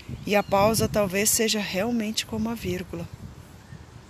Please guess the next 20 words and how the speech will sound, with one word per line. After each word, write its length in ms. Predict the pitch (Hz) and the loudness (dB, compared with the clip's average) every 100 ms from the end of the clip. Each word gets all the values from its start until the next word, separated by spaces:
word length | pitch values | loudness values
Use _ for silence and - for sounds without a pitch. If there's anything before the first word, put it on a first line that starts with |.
| - - - - - - - - - - | -20 -20 -20 -20 -20 -18 -18 -18 -20 0
Ela 260 | 190 190 185 | 2 4 2
vem 400 | - 185 240 233 | 4 4 4 0
porque 400 | - 190 - 185 | -4 -8 -4 -2
a 140 | 185 | 0
gente, 360 | 180 196 190 190 | -2 0 0 0
apesar 720 | 175 202 185 - 190 214 254 | -2 -4 0 2 2 2 0
de 180 | 247 233 | 0 2
estar 360 | - - 214 | 2 2 0
fazendo 760 | 220 - 208 175 185 202 202 208 | 0 -2 0 0 -2 -2 -2 -2
algo, 400 | 175 165 170 180 - - - - - - - - - - - | -2 -4 -6 -12 -14 -18 -16 -16 -16 -16 -16 -16 -18 -14 -4
a 80 | |
gente 260 | 185 190 - | -2 0 -2
precisa 600 | - 196 - - 165 190 | -2 -2 0 0 0 0
de 120 | 190 | 0
um 100 | 196 | -2
respiro 880 | 202 208 220 - - - 214 202 156 - - - - - - - - - - - - - - - - - - - - | -2 0 2 2 2 0 0 0 -4 -10 -20 -20 -20 -20 -20 -20 -18 -18 -18 -20 -20 -20 -20 -20 -20 -20 -20 -20 0
pra 140 | 196 | 0
poder 400 | 190 202 175 175 | 0 -4 -2 0
seguir 340 | 180 185 170 180 | 2 0 -2 -6
fazendo, 640 | - 175 170 160 165 165 | -4 -4 -4 -4 -6 -8